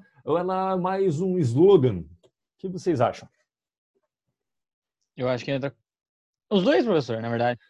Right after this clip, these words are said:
Speaker 1: E, e de que forma eu conseguiria entender a empresa a partir dessa proposição, conquistando multidões, o que me diz da empresa?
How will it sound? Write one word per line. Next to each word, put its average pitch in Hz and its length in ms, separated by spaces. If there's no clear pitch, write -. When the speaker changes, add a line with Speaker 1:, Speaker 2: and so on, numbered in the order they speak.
Speaker 1:
E, 185 260
e - 20
de 180 120
que - 160
forma 226 600
eu 180 120
conseguiria 185 920
entender 185 640
a 175 140
empresa 170 680
a 127 100
partir 147 500
dessa 175 220
proposição, 147 880
conquistando 180 1120
multidões, 127 680
o 117 60
que 185 180
me 196 160
diz 156 340
da 185 140
empresa? 131 480